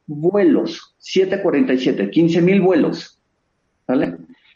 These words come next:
Entonces, la, la logística se volvía gigantesca. Y si quieres verlo en otro dato para que, para que la gente entienda un poquito más,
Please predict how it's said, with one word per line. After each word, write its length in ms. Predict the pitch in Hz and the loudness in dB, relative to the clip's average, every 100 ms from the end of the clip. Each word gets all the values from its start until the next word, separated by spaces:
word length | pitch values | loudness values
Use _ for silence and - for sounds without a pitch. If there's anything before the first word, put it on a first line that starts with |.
| _ - _ | _ -20 _
Entonces, 280 | 180 202 - - | 0 2 2 0
la, 0 | |
la 200 | 196 190 | 2 2
logística 580 | 190 - 208 214 226 | 0 2 0 2 -2
se 100 | 220 | -2
volvía 640 | 165 156 160 175 175 - - | 2 2 4 2 -2 -10 -16
gigantesca. 680 | - 143 143 143 151 - - 160 | -2 0 2 2 0 -4 -2 0
Y 60 | |
si 120 | 147 | 0
quieres 220 | 175 247 240 | 0 0 0
verlo 220 | 226 220 | 2 2
en 80 | 202 | 2
otro 360 | 202 196 180 | 2 2 2
dato 380 | 151 147 156 - | 2 2 0 -2
para 140 | 135 127 | -4 0
que, 100 | 127 - | -2 -2
para 220 | 131 123 | -2 0
que 100 | 135 | 0
la 80 | 123 | -2
gente 220 | 160 165 | 0 2
entienda 340 | 160 131 151 151 | 2 4 2 2
un 60 | |
poquito 240 | 151 - 135 | 0 0 0
más, 300 | 170 202 | 0 -2